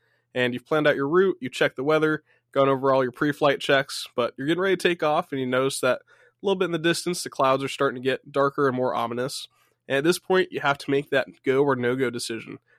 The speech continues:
You wanna take off as planned, or do you wanna hold up until the weather clears off? And it can be a tough decision to make, but there are a few things that you should consider.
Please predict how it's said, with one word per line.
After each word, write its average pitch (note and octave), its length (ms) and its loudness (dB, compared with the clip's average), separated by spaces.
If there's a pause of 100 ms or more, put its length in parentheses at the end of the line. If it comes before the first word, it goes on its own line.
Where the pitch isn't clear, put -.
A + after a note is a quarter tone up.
(100)
You C3+ 60 -4
wanna C#3 120 2
take C#3+ 260 0
off C#3+ 180 0
as B2+ 80 -10
planned, D3+ 480 -2
or C3 80 -6
do B2+ 60 -6
you B2+ 80 -2
wanna B2 140 -4
hold C3+ 260 0
up C3+ 160 -2
until B2+ 260 -2
the A#2+ 80 -4
weather A#2+ 240 -4
clears C#3 320 -2
off? C#3+ 220 0 (320)
And C3 400 0
it C#3 140 -8
can D3+ 120 -8
be D3 140 0
a - 20 -2
tough D#3+ 260 -2
decision D#3 360 -6
to D#3 60 0
make, F3 260 -2 (120)
but C3+ 260 -2 (320)
there D3+ 100 2
are G#3+ 100 4
a G3 60 0
few F3 200 -6
things E3 280 -2
that C#3+ 80 -6
you C#3+ 80 -2
should C#3+ 240 -6
consider. C3 480 -4